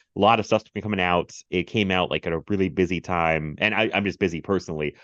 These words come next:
but I've heard nothing but good things about it. I really wanna see it. I've heard all this good stuff about it.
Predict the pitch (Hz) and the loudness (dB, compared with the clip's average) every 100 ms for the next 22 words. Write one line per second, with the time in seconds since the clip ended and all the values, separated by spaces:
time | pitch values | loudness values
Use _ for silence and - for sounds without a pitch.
0 | _ - 90 107 117 110 110 104 90 147 | _ -4 0 0 2 0 0 -2 0 -2
1 | 151 76 65 69 85 92 82 78 - 92 | -2 -4 -4 -2 2 2 0 -4 -2 -4
2 | 65 78 82 87 73 80 85 78 90 - | -4 -6 -4 -4 -2 -2 -2 -4 -6 -6
3 | - 71 69 67 | -6 -6 -8 -10